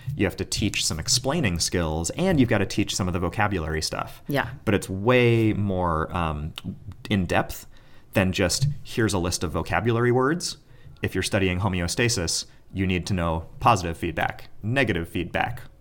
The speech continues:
Speaker 1: hormone.
Speaker 2: Mm-hmm.
Speaker 1: Um, like, yes, you do need to know those words,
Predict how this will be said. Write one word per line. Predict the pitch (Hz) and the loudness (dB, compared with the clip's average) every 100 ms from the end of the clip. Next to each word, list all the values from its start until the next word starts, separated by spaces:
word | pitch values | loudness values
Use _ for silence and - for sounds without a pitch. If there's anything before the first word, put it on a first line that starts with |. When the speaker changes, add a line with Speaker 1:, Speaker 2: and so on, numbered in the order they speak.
| - | -18
Speaker 1:
hormone. | - 180 123 90 78 - - | -2 2 2 2 -2 -6 -6
Speaker 2:
Mm-hmm. | 165 139 - - - | -4 -4 -6 -12 0
Speaker 1:
Um, | 92 95 | 0 2
like, | 87 | 0
yes, | 151 - - | 2 2 2
you | 98 | 0
do | 123 | 2
need | 120 | 2
to | 135 | 0
know | 131 | 0
those | 143 | 0
words, | 147 160 208 - | 2 0 0 -4